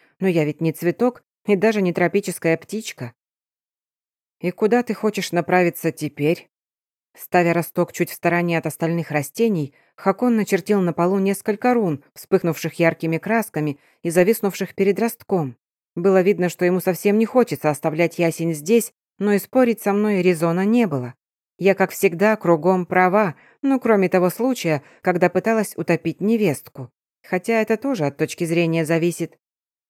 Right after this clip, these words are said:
"Сварт Альфхейм, попробуем снять ожерелье. Не составишь мне компанию?"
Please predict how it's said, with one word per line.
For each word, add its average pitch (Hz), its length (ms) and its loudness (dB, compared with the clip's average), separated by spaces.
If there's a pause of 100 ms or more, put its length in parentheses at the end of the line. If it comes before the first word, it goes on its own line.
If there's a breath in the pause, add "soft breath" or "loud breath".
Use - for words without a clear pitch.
(320)
"Сварт 208 460 0
Альфхейм, 151 640 -2 (180)
попробуем 208 500 2
снять 190 300 0
ожерелье. 196 600 0 (340)
Не 190 100 0
составишь 247 540 0
мне 160 180 -2
компанию?" 202 640 0